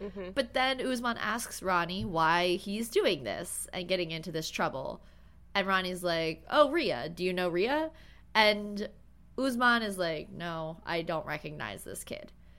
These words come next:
Speaker 1: Mm-hmm.
Speaker 2: So Ronnie then makes a choice and runs a giant missing ad with Rhea's picture in the local newspaper.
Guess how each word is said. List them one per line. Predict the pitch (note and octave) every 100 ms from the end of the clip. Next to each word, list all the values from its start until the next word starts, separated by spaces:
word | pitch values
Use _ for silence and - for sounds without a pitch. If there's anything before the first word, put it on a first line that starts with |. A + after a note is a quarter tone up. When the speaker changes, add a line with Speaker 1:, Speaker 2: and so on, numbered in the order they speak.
| -
Speaker 1:
Mm-hmm. | G#3 G3+ F#3 D3 - -
Speaker 2:
So | - C4 A#3 A#3+ - -
Ronnie | - C4 F#4 B4+
then | D4 A#3 B3+ C#4+ - - - - - -
makes | F3+ F#3 G#3+
a | G4
choice | - E3 E3 D#4 - -
and | A#3+ A3+
runs | F#3+ G3 G3+ G3+
a | G3+
giant | F#3+ E3 F#3+ C#4 C#4 F3+ F#3 F3+ -
missing | F3+ C4+ - E3 D#3
ad | - C3+ C3 D3 G3+ -
with | F3+ F#3+ F#3+ F#3
Rhea's | F3+ E3
picture | - E4 - D#3 C3 F#3 A#3+
in | - F#3
the | F#3
local | G#3+ E3 D#3 B3+
newspaper. | C#4 D3 C3+ - - - - C#3 E3 B3+